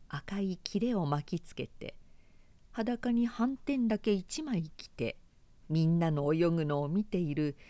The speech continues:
三十ばかりの男が、一丁の金手粉を持って下流の方から遡ってくるのを見ました。その人は町から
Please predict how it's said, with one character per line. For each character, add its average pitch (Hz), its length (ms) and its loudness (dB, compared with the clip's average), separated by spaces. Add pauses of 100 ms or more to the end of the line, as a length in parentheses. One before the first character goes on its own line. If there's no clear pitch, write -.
(220)
三 254 380 -2
十 247 280 0
ば 233 140 0
か 226 160 0
り 147 140 0
の 139 160 0
男 143 400 -2
が、 - 240 -6 (720)
一 214 220 0 (140)
丁 147 400 2
の 135 240 -6 (320)
金 226 280 0
手 262 160 -2
粉 233 300 4
を 226 60 4
持 233 160 4
っ - 40 -4 (320)
て - 160 -8 (280)
下 131 160 -8
流 180 260 0
の 175 160 0
方 175 280 0
か 135 180 -4
ら 135 100 -2
遡 254 560 -4
っ 285 60 -4
て - 200 -4
く - 180 2
る 196 120 4
の 147 200 2
を 151 60 -4
見 143 160 -2
ま 139 140 -2
し - 240 -12
た。 - 100 -12 (1200)
そ - 180 -2
の 226 140 4
人 180 300 -4
は 170 120 -4
町 202 360 -2
か 247 160 -2
ら - 140 -4